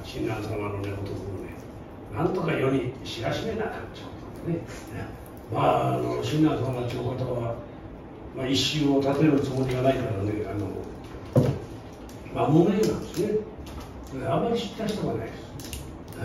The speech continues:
えー、最後は弟さんのお寺で豪女なさいますね。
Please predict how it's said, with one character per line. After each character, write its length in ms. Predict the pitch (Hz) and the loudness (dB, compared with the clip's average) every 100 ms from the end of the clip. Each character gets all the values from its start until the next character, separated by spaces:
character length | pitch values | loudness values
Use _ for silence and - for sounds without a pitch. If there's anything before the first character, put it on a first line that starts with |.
| 95 - - - - - - - | -6 -8 -12 -12 -12 -12 -12 -10
え 280 | 127 135 139 | -4 0 2
ー、 60 | 143 | 6
最 200 | 156 151 | 8 8
後 180 | 143 139 | 8 8
は 320 | 135 131 131 | 8 6 2
弟 440 | 139 151 151 147 | 2 0 2 2
さ 80 | 143 | 4
ん 100 | 139 | 4
の 240 | 135 135 135 - - - - - - - - - - | 6 4 0 -8 -10 -12 -10 -10 -12 -12 -12 -10 -8
お 80 | 143 | -4
寺 320 | 147 147 127 | 0 2 0
で 180 | 113 110 - - - - - - - - - - | 0 -2 -6 -10 -12 -12 -12 -12 -12 -12 -10 -4
豪 180 | 127 | 0
女 140 | 123 - 95 | 2 0 -4
な 80 | - | -6
さ 100 | - | -8
い 40 | - | -10
ま 140 | - | -10
す 60 | - | -12
ね。 100 | - | -12